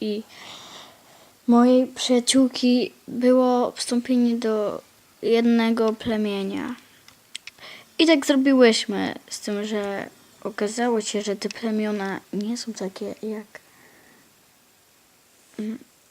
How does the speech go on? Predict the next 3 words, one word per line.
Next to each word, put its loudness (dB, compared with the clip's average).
były. -4
Są -4
inne. 0